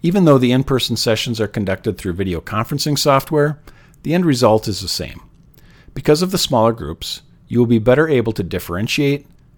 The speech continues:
meet individual student needs, provide personalized instruction and feedback, and get to know your students.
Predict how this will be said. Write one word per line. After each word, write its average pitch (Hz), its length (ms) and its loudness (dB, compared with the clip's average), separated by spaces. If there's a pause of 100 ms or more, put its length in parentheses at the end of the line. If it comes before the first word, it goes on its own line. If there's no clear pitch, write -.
meet 104 180 -6
individual 107 520 -2
student 101 360 -2
needs, 131 500 2 (400)
provide 95 420 -4
personalized 117 640 -2
instruction 107 520 -2
and 87 80 -8
feedback, 131 680 -2 (360)
and 156 160 0
get 131 160 0
to 113 100 -4
know 85 160 -2
your 82 140 -6
students. - 600 -10